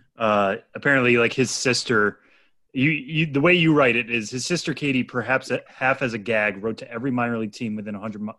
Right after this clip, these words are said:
miles or so of Philly asking for Sunday helmets. And Paul said, "When she did that, I don't think the teams realized she was talking about a grown man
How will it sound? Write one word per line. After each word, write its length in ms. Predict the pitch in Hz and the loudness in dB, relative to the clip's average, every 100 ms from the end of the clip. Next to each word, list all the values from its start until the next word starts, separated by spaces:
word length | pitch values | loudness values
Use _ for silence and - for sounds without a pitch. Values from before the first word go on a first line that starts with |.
| - | -14
miles 280 | 104 98 98 | -12 -12 -14
or 60 | |
so 340 | 95 104 90 - _ _ _ | -12 -12 -14 -18 _ _ _
of 80 | 117 | -16
Philly 400 | - 160 123 120 | 0 2 2 2
asking 300 | 110 117 113 | 0 -2 -8
for 120 | - | -12
Sunday 300 | - 117 104 | -6 -4 -4
helmets. 400 | 95 98 90 - - _ _ _ _ | -6 -12 -16 -20 -20 _ _ _ _
And 160 | 123 120 | 0 2
Paul 220 | 160 165 | 4 4
said, 400 | - 147 127 107 - - | 4 4 2 0 -10 -4
"When 140 | - 143 | 0 2
she 120 | 170 | 4
did 240 | 147 185 | 4 4
that, 260 | 165 156 151 | 6 4 4
I 60 | |
don't 180 | 147 160 | 2 2
think 200 | 143 139 | 2 0
the 60 | 131 | -2
teams 320 | - 135 104 | 2 2 4
realized 500 | 117 143 123 110 104 | 4 6 6 4 2
she 80 | 120 | -2
was 160 | 113 | -4
talking 300 | - 123 117 | 0 0 0
about 140 | 120 113 | 0 0
a 40 | |
grown 480 | 101 113 120 139 139 | -2 -2 2 2 2
man 460 | 127 123 113 104 | 0 0 0 -4